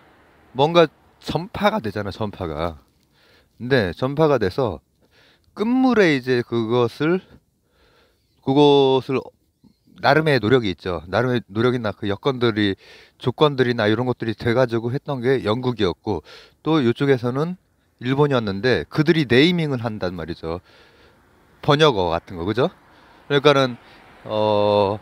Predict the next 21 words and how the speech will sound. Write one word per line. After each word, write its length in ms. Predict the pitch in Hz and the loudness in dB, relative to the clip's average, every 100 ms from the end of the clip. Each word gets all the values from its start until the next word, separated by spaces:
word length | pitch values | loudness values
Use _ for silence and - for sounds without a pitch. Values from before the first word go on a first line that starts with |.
| - | -8
힌두의 680 | - 208 208 208 196 175 135 | -4 -2 4 6 6 4 2
그 260 | 113 107 | 0 -2
문화들이, 560 | 98 123 131 117 127 165 - - _ _ _ _ _ _ _ _ _ _ | -2 0 0 0 -2 -4 -8 -20 _ _ _ _ _ _ _ _ _ _
그리고 220 | - 120 127 | 0 2 2
또 600 | - 131 117 104 92 - | 2 2 4 2 -2 -8
뭐 300 | - 95 92 | -12 -6 -4
이런 580 | 87 95 90 87 82 90 - _ _ _ _ _ _ - _ _ _ _ _ _ _ _ _ _ _ _ | -2 -4 -6 -10 -16 -18 -20 _ _ _ _ _ _ -20 _ _ _ _ _ _ _ _ _ _ _ _
화이트 380 | 104 135 - 131 | 2 2 2 -6
부디즘이나 500 | 123 117 110 113 104 | -8 -6 -8 -4 -2
이런 180 | 104 127 | -2 -2
것들이 460 | 113 113 135 82 71 _ _ _ _ _ _ _ _ _ _ _ _ _ _ _ - | -4 -4 -4 -6 -10 _ _ _ _ _ _ _ _ _ _ _ _ _ _ _ -2
처음에 340 | 214 208 135 | 0 2 2
영국 280 | 123 160 - | 0 -4 -8
학자들이 320 | 131 135 120 | -6 -4 -4
많이 200 | 82 123 | -6 -6
했어요. 300 | 95 80 76 | -8 -8 -10
십팔 280 | 78 - 151 | -10 -6 -4
세기, 220 | 127 101 | -4 -6
십구 220 | 92 - | -8 -10
세기 220 | 120 104 80 | -8 -8 -8
때. 440 | - 87 90 76 | -6 -4 -4 -6